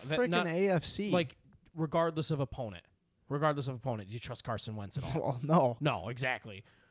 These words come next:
Speaker 2: So
Speaker 1: I think I
Speaker 2: it,
Speaker 1: have
Speaker 2: it's
Speaker 1: three teams.
Speaker 2: And I know you're gonna say the Patriots, but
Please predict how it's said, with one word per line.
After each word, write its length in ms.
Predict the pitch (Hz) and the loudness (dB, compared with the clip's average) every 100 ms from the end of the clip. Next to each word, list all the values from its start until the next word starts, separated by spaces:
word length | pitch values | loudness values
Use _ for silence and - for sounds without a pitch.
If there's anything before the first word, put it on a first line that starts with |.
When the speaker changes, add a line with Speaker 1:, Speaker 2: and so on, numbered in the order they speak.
| _ _ - | _ _ 12
Speaker 2:
So 100 | 208 | 12
Speaker 1:
I 80 | 208 | 12
think 140 | 214 | 12
I 60 | 185 | 8
Speaker 2:
it, 60 | |
Speaker 1:
have 140 | 214 196 | 6 2
Speaker 2:
it's 80 | 175 | 2
Speaker 1:
three 100 | 185 | 0
teams. 540 | - 180 104 - - _ _ _ - | 0 -4 -4 -8 -12 _ _ _ -10
Speaker 2:
And 300 | - - - - - | -8 -8 -16 -16 6
I 220 | 214 233 | 12 12
know 140 | 247 294 | 12 10
you're 140 | 294 | 10
gonna 140 | 262 226 | 8 8
say 160 | 240 | 8
the 80 | 214 | 6
Patriots, 540 | 196 226 - 196 151 | 4 2 4 2 2
but 300 | - 165 - | 4 4 4